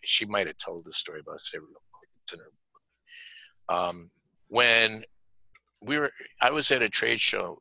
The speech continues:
and she was at a trade show, there was a small time where we did our electronic trading platform and she was using some other platform. We were in the midst of building it, but we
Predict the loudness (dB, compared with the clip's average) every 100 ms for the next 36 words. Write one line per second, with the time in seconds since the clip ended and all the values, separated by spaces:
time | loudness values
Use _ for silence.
0 | -6 -2 -2 0 -2 -2 -4 -4 -2 0
1 | 0 -2 -6 -10 -18 -18 -18 -10 -4 -2
2 | 2 2 4 2 2 0 -2 0 0 0
3 | -2 0 -2 _ _ _ -10 -4 0 4
4 | 4 4 2 -2 0 0 0 -2 0 2
5 | 2 -2 0 0 0 -4 -8 -8 -8 -4
6 | -2 -2 -6 -14 _ _ -20 -10 -2 0
7 | 0 -2 0 0 2 2 2 0 -2 -2
8 | -6 -10 -10 -10 -10 -8 -6 -6 -6 -6
9 | 0 2 2 -4 -4 -4 -4 -6 -10 -10
10 | -8 -8 -12 -6 -4 -2 -2